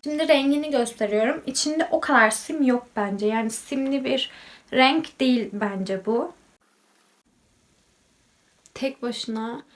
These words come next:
rengi bu şekilde ama rujların üstüne de gayet rahat sürülebilir. Çok hafif bir yapışkanlık var ama belki bu da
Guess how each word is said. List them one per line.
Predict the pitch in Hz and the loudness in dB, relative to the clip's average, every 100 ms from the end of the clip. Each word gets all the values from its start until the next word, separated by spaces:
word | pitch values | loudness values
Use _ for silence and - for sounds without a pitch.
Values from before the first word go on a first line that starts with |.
| _ _ _ 233 | _ _ _ -2
rengi | 233 233 240 226 | -2 -2 -4 -6
bu | |
şekilde | - 226 220 220 269 | -6 -6 -6 -6 -2
ama | 247 220 | -2 -2
rujların | 208 233 254 247 247 233 | -2 0 0 0 -2 -2
üstüne | 240 - 240 226 | -4 -6 -6 -6
de | 226 | -6
gayet | - 247 233 226 - | -4 -2 -2 -4 -8
rahat | 220 - - | -10 -10 -14
sürülebilir. | - 240 214 226 254 220 196 240 302 _ _ _ _ _ _ _ _ _ _ _ _ _ - _ _ _ _ - | -6 -2 -2 -2 -4 -4 -2 -2 -4 _ _ _ _ _ _ _ _ _ _ _ _ _ -20 _ _ _ _ -14
Çok | - 403 | -8 -8
hafif | - - - 330 330 - | -8 -10 -10 -10 -12 -4
bir | 220 202 - _ _ _ _ _ _ _ _ _ _ - | -2 -2 -6 _ _ _ _ _ _ _ _ _ _ -4
yapışkanlık | 247 240 - - 226 208 208 208 | -4 -4 -6 -6 -6 -6 -10 -8
var | 269 302 - | -4 -4 -4
ama | 247 240 | -4 0
belki | 254 262 254 - | 0 -2 -4 -10
bu | 247 | -8
da | 269 277 | -6 -6